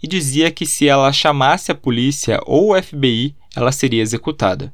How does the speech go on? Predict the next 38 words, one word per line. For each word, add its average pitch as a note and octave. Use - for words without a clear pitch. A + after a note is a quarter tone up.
A C#3+
carta D#3+
é F#3
um F3+
pouquinho F#3+
grande D3+
pra B2
eu B2
falar A#2
ela A#2+
toda A#2
aqui, B2
então B2
eu B2
vou A#2+
deixar B2
a B2+
carta A2+
na B2+
íntegra C3+
lá A#2
no C3
nosso A#2+
site, -
o -
podcast A2
C -
D C3
D A#2
ponto B2
com A2+
ponto A2
B C3
R. G#2+
Não A#2
esqueçam -
de A#2+
entrar B2+